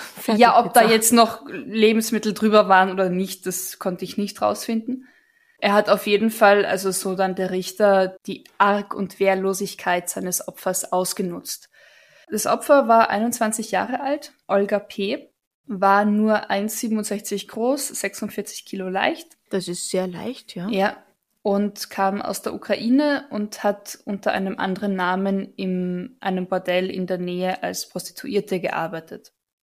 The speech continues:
Speaker 2: Äh, sie wurde erdrosselt, mit Kabelbindern gefesselt Anfänglich hat der Täter irgendwie noch gemeint, es waren ja nur irgendwie Spielchen und Sexspiele und das war ja alles irgendwie einvernehmlich.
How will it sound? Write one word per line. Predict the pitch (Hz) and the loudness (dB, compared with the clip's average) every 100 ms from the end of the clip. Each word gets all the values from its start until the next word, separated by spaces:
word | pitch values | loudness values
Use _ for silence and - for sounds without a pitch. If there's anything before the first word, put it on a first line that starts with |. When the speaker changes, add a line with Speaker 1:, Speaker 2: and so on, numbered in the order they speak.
| _ | _
Speaker 2:
Äh, | 196 190 | -2 -2
sie | - 190 | -2 -2
wurde | 202 202 196 202 | 0 6 6 6
erdrosselt, | 190 208 247 - 294 285 - | -2 0 0 0 -2 -4 -6
mit | 208 202 | -6 -6
Kabelbindern | - 190 196 202 214 196 190 190 190 190 185 - | -2 -2 -2 -6 -6 -4 -2 -2 -4 -8 -10 -16
gefesselt | 190 226 247 - 285 285 - _ _ _ | -10 -6 -4 -2 -4 -4 -14 _ _ _
Anfänglich | 214 226 247 254 233 233 233 233 220 - - - | 2 4 4 4 4 6 4 2 -2 -8 -14 -6
hat | 208 202 214 | 0 2 0
der | 202 | -2
Täter | 190 185 220 - | 0 0 0 0
irgendwie | 202 190 | -2 -2
noch | 202 196 - | -2 -2 -2
gemeint, | 190 180 190 196 | -2 0 0 0
es | 190 - | -4 0
waren | 185 185 | 0 0
ja | 190 | -2
nur | 190 190 | -2 -4
irgendwie | - 185 185 - 180 180 175 - | -6 -6 -6 -4 -2 -2 -4 -6
Spielchen | - - 254 226 - 208 214 | -6 0 0 0 -2 -2 -2
und | 190 180 | -6 -8
Sexspiele | - 214 - - 226 226 220 214 208 | -8 -6 -6 -6 -4 -2 2 4 2
und | 185 180 | -2 -8
das | - | -4
war | 185 | -2
ja | 180 | 0
alles | 190 185 185 - | -2 -4 -6 -8
irgendwie | 190 180 208 | -10 -10 -6
einvernehmlich. | - 240 240 233 208 202 202 202 196 202 - | -2 0 0 -2 -2 -2 -2 -2 -4 -6 -18